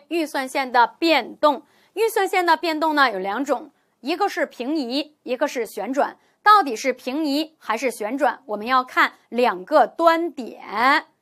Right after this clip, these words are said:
是两个端点都动，还是预算线的一个端点动。如果是两个端点的动，我们这块儿就，呃，统统都叫做平移。如果是一个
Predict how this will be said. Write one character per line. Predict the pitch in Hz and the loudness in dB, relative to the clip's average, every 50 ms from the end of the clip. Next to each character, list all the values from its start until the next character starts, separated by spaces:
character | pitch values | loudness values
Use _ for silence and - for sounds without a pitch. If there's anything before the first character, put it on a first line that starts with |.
| _ _ | _ _
是 | _ - - - 359 330 277 254 - _ _ _ _ _ _ | _ -12 -6 2 4 4 4 4 2 _ _ _ _ _ _
两 | _ - 294 330 330 302 262 233 247 | _ 2 4 8 8 8 8 6 4
个 | 247 427 508 | 2 2 2
端 | 508 415 392 370 370 | 4 4 2 2 2
点 | 339 294 226 - - | 2 -2 -4 -4 -4
都 | 247 247 240 | -4 -4 -2
动， | 240 311 302 262 277 - _ _ _ | 0 0 -2 -2 -2 -8 _ _ _
还 | _ _ - 233 | _ _ -2 -2
是 | 254 - 311 | -2 -2 -4
预 | 277 294 330 | -2 -2 -2
算 | 311 - 302 277 | -2 -2 -4 -4
线 | 277 - 294 262 | -4 -4 -4 -2
的 | 233 220 190 - | -4 -6 -6 -8
一 | 214 208 220 294 | -10 -6 -6 -4
个 | 302 339 349 - | 0 0 0 0
端 | - - 226 220 | 0 -2 -6 -6
点 | 220 208 175 - | -8 -10 -8 -6
动。 | 208 233 226 - _ _ _ _ _ _ _ _ _ _ _ _ _ _ | -6 -6 -6 -6 _ _ _ _ _ _ _ _ _ _ _ _ _ _
如 | - 269 359 453 | -2 2 4 4
果 | 440 453 320 | 6 6 4
是 | 277 - 392 | 4 2 0
两 | 330 285 277 240 185 - | 0 2 0 0 -2 -2
个 | 208 269 339 | 0 0 0
端 | - 370 339 339 | 2 2 0 0
点 | 339 320 214 - | 0 -2 -4 -4
的 | - 185 | -8 -8
动， | 180 - 302 285 - - _ _ _ _ | -2 -2 0 0 -2 -6 _ _ _ _
我 | 214 208 | -10 -10
们 | 208 208 233 | -8 -10 -6
这 | 233 311 285 | -4 -4 -4
块 | 269 - 302 277 | 0 2 2 2
儿 | 240 - - _ | 2 2 -2 _
就， | _ - 202 185 - - _ _ | _ -8 -8 -8 -10 -14 _ _
呃， | - 180 175 170 | -18 -18 -18 -16
统 | - 196 208 240 | -14 -12 -10 -8
统 | 262 220 190 | -8 -8 -10
都 | - 185 | -12 -8
叫 | 185 - 247 226 202 | -2 0 0 0 0
做 | - 226 226 240 - - _ _ _ _ _ _ | -2 -2 -4 -4 -4 -8 _ _ _ _ _ _
平 | - - 247 285 311 | -12 -6 -2 0 0
移。 | 277 254 269 285 - _ _ _ _ _ | 2 0 0 -4 -6 _ _ _ _ _
如 | 277 330 | 0 2
果 | 381 330 262 | 2 2 2
是 | 254 262 311 254 - - | 2 2 0 0 0 -4
一 | - 247 269 359 | -6 -4 -4 -2
个 | 302 - 415 294 226 - | 0 2 2 2 0 0